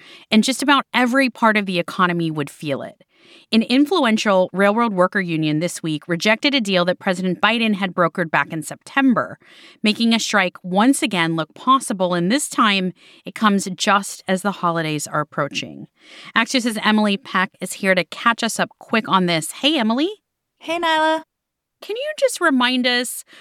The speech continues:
Speaker 1: what the main things these rail workers are asking for? What's the sticking point here?
Speaker 2: Yeah, it is a bit deja vu all over again. We were talking about this in September. The White House brokered a deal. It was very dramatic.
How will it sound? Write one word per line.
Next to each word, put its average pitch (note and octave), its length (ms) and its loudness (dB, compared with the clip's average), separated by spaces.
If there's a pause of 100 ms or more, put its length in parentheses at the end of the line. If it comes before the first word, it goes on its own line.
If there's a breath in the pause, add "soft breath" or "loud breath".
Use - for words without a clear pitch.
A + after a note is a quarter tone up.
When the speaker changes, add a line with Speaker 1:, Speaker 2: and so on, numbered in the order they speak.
(120 loud breath)
Speaker 1:
what G3+ 440 0
the G#3+ 220 2
main A3+ 680 2
things A3+ 540 -2
these G3+ 260 -6
rail G3+ 260 0
workers G3+ 720 0 (380 loud breath)
are F#3 320 4
asking G#3 420 -2
for? G#4+ 340 0
What's E4+ 280 -2
the D#4+ 80 -4
sticking A#3+ 360 -2
point E3 340 -6
here? - 320 -20 (440)
Speaker 2:
Yeah, G#3 220 4
it F3+ 120 -4
is G3+ 220 4
a F#3+ 60 2
bit F3 240 0
deja E3+ 400 0
vu E3 240 0
all D#3 240 0
over D#3 180 -6
again. D3+ 720 -4 (160)
We E3+ 180 -8
were D#3 140 -6
talking D3+ 380 -6
about D3 260 -2
this C#3+ 160 -10
in D3+ 120 -8
September. D#3 600 -4
The D3+ 120 -4
White D3+ 240 0
House C#3 240 -6
brokered C3+ 420 -10
a C3 60 -8
deal. A3+ 560 0
It D#3+ 100 -2
was D3 180 -10
very C3 220 -6
dramatic. B3 960 -2